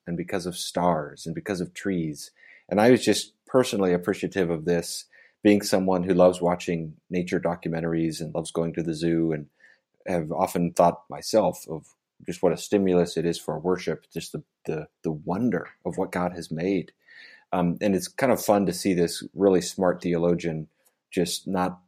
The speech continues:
ashamed to just glory in creation and, and be exuberant in his praise for God for creation. And then that plays out in so many practical ways. You know, I think sometimes the reason modern Christians don't have as,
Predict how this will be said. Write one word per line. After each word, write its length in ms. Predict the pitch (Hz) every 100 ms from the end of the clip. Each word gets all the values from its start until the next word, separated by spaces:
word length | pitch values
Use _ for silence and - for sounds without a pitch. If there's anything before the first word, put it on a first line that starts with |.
| -
ashamed 560 | - 107 90 87 78 -
to 100 | 82
just 280 | 87 - _ _ _ - 76
glory 640 | 92 101 95 87 80 80
in 220 | 92 85
creation 560 | - 87 85 85 87 80
and, 160 | 78 -
and 320 | 80 78 160 - - - _ 87
be 140 | 104
exuberant 640 | 92 82 92 98 92 80 85
in 100 | 85
his 120 | -
praise 260 | 92 87
for 160 | 85 82
God 380 | 78 82 85 - _
for 240 | - 80 80
creation. 520 | - 80 80 82 80 - - _ 104
And 120 | 120
then 140 | 170
that 240 | 180 - -
plays 240 | 143 131
out 240 | 123 127
in 100 | 104
so 220 | 90 - 123
many 160 | 131
practical 640 | - - 113 127 139 131 110
ways. 380 | 92 78 73 -
You 100 | 95
know, 260 | 95 101 _ _ -
I 40 | 110
think 220 | 139 127
sometimes 460 | 123 117 113 104
the 100 | -
reason 500 | 95 104 98 98 92 - _ - _ 90
modern 300 | 101 101 98
Christians 520 | 95 - 92 87 90
don't 240 | 98 98
have 340 | - 101 98 92
as, 320 | 87 82